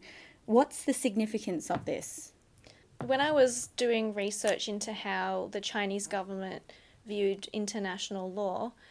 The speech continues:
Speaker 2: I came across this phrase, "rule of law in international relations," and it was actually in a statement at the U N. Um,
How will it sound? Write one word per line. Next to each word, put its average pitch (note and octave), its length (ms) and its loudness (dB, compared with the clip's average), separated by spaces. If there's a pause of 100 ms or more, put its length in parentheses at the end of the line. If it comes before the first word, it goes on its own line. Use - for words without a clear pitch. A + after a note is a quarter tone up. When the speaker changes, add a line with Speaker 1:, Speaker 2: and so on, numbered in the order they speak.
(300)
Speaker 2:
I A#3+ 100 0
came B3 200 2
across C4+ 380 2
this G#3 200 -4
phrase, G3 360 0
"rule G3+ 240 0
of G3+ 100 -2
law G#3+ 240 2
in F#3+ 140 0
international G3+ 600 -4
relations," G3 640 -2
and A3 100 -2
it - 60 -4
was A#3 140 -2
actually A3 680 2 (600)
in G3+ 420 0 (140)
a A3 60 -4
statement - 500 4
at - 160 -12
the G3+ 80 -4
U G3 280 -2
N. G3 320 -2 (320)
Um, F#3+ 440 -2